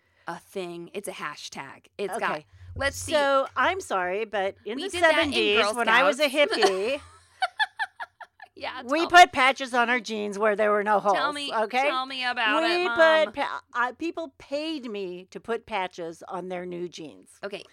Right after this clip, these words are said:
Speaker 2: Okay,
Speaker 1: visible.
Speaker 2: and we had, you know, like, flower power patches or
Speaker 1: Okay.
Speaker 2: other denim color patches or whatever.
Speaker 1: Here's the deal.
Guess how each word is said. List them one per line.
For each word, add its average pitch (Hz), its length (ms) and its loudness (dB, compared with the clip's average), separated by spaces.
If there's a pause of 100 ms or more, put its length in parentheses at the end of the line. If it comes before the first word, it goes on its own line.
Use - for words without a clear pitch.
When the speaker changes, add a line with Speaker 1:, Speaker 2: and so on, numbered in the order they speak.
(140)
Speaker 2:
Okay, 185 60 -20 (140)
Speaker 1:
visible. 277 640 -6
Speaker 2:
and 240 240 -2 (160)
we 220 140 -4
had, 220 200 -2
you 208 100 -6
know, 185 120 -2
like, 180 200 -8
flower 180 440 -4
power 185 360 -6
patches 185 720 -8
or 160 220 -10 (120)
Speaker 1:
Okay. 196 180 -4
Speaker 2:
other 202 100 -2
denim 196 360 -6
color 208 400 -6
patches 214 840 -6
or 170 160 -10
whatever. 185 340 -8
Speaker 1:
Here's 220 220 -8
the 202 100 -8
deal. 151 220 -16